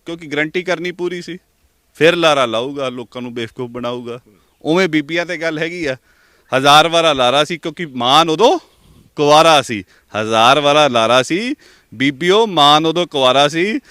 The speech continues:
Speaker 1: ਗਾਰੰਟੀ ਕਰਨੀ ਪੂਰੀ ਸੀ, ਇਹ ਵੀ ਉਹਦੀ ਮਜਬੂਰੀ ਸੀ। ਫਿਰ ਲਾਰਾ ਲਾਊਗਾ, ਤੁਹਾਨੂੰ ਬੇਵਕੂਫ ਬਣਾਊਗਾ। ਫਿਰ ਤੀਜੀ, ਚੰਡੀ-, ਅ, ਦਿੱਲੀੋਂ ਚੰਡੀਗੜ੍ਹ ਤੱਕ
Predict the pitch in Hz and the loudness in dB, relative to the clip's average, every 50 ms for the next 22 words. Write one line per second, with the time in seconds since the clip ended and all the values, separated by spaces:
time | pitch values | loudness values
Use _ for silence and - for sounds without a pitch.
0 | - _ _ 135 156 165 170 175 170 180 175 170 175 160 160 165 156 170 156 156 | -20 _ _ -8 -4 -4 -4 -2 -4 -6 -4 -4 -4 -6 -4 -8 -10 -10 -10 -10
1 | 156 156 156 170 165 185 190 190 180 175 165 170 160 160 151 143 135 143 139 143 | -10 -8 -8 -6 -6 -6 -4 -4 -6 -6 -6 -6 -6 -6 -6 -6 -6 -8 -8 -8
2 | 147 151 143 143 _ _ _ - - 208 247 247 226 208 202 202 196 185 170 156 | -8 -8 -10 -12 _ _ _ 0 4 4 4 6 6 6 6 6 6 6 6 4
3 | 156 160 160 190 190 190 - 156 143 156 151 151 143 143 139 - - 143 127 120 | 4 2 2 0 0 0 -2 -6 -4 -4 -4 -2 0 0 0 0 -4 -10 -10 -6
4 | 113 104 98 95 92 90 92 87 - _ _ - _ _ _ _ - - 202 226 | -6 -6 -6 -8 -8 -10 -12 -12 -12 _ _ -20 _ _ _ _ -2 2 2 2
5 | 233 - 196 175 156 127 135 113 92 _ _ _ _ 104 101 _ _ _ _ _ | 2 0 -2 -4 -4 -4 -8 -10 -10 _ _ _ _ _ -20 _ _ _ _ _
6 | - 170 170 180 175 196 202 190 - - 147 120 131 127 160 185 196 208 202 202 | -4 -4 -4 -2 0 -2 -2 -2 -6 -10 -12 -12 -8 -6 -4 -2 0 2 2 2
7 | 196 - 190 175 165 180 175 156 156 143 131 135 - 139 127 - 113 | 2 0 -4 -2 -2 -2 0 2 2 2 2 2 -2 -2 -2 -2 -6